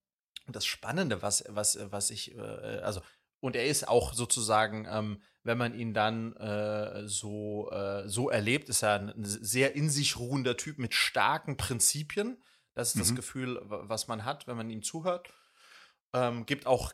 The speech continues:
Speaker 1: auf Kassenzone zwei ganz tolle Podcasts mit ihm, äh, und Alex Graf. Also wenn ihr das euch mal anhören wollt, Christoph Werner, ähm, zu dem, wie er auch D M führt, dann, äh, Kassenzone-Empfehlung an der Stelle.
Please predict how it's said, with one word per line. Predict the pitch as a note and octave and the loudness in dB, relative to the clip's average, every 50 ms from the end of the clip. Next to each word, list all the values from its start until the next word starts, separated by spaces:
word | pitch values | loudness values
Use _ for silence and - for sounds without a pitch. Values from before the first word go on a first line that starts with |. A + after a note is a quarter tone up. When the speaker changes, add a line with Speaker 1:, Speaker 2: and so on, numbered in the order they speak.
| - | 2
Speaker 1:
auf | - B2 A#2+ - | 2 2 2 2
Kassenzone | - - D#3 - - C#3+ - - C3 A2+ A2+ | 2 4 4 6 6 6 4 2 2 2 0
zwei | - - A#2+ A#2 | 2 2 2 4
ganz | A#2 B2 B2 - | 4 4 4 2
tolle | - - C3+ B2+ B2 | 2 2 4 2 2
Podcasts | - - C3+ C3 - - - G#2+ G#2 G2+ - | 2 2 0 0 0 2 2 4 4 4 2
mit | A2 G#2+ - | 0 -2 -6
ihm, | - B2 A2+ A#2 C3 C#3+ C#3 | -6 -4 -4 -4 -4 -4 -4
äh, | |
und | A2 A#2 A2+ A2 A2 A2 - A2+ G#2+ | -4 -2 0 0 0 -2 -2 -4 -4
Alex | - G2 G2+ G#2 G2 - - | -4 -2 -2 -2 0 -2 -2
Graf. | - - G#2 F#2+ - - B2 - - - | 0 0 2 2 2 2 0 -2 -4 -6
Also | - A2 G#2 G#2 | -6 -6 -4 -4
wenn | G2 G#2 | -4 -2
ihr | G#2+ G#2 | -2 -2
das | A2 G#2+ - - | 0 2 2 0
euch | - - A2 A2 G#2+ - - | 0 -2 -4 -4 -4 -4 -2
mal | G#2+ G2+ G2 | -2 -2 0
anhören | G#2 A2+ A2+ G#2+ A2+ A2+ G#2+ | 0 0 0 0 -2 -2 0
wollt, | G#2 G#2+ G#2 - | 0 0 -2 -2
Christoph | - A#2 - - A2 F#2+ - | -4 -4 -2 -2 -2 -2 2
Werner, | A2 G#2 G#2+ A2 A2 G#2 G#2 G#2+ - | 4 6 6 6 4 4 2 0 0
ähm, | - G2+ G2+ G2+ G2+ G#2 G#2+ G#2+ | -2 -2 -2 -2 -4 -6 -4 -2
zu | - - A2 G#2 | -2 -2 -2 -2
dem, | G2 A2 G#2+ G#2 G2+ | -2 -2 -2 -2 -4
wie | G#2+ G#2+ G#2+ | -6 -6 -2
er | - G2+ E2 | 0 0 0
auch | G2 - | 0 -4
D | - - A2+ | -6 -6 -4
M | G2 G#2+ B2 | -4 -4 -4
führt, | - - B2+ A2+ - | -6 -6 -6 -4 -4
dann, | A2 G2+ G#2 G#2+ G#2 | -4 -4 -6 -6 -6
äh, | G2+ G2+ F#2+ G2 G2+ G2+ G2+ G2+ - G2 | -4 -4 -2 -2 -4 -4 -6 -8 -10 -12
Kassenzone-Empfehlung | - - - A#2 - C3+ - - A2 G#2+ G#2 G#2 G2+ - B2 A#2+ A#2 G#2+ | -10 -6 -4 -4 -4 -4 -6 -6 -6 -6 -6 -8 -8 -6 -4 -4 -4 -4
an | G2+ | -4
der | G2 F#2 | -4 -4
Stelle. | - - G#2+ C3+ - | -4 -4 -4 -6 -8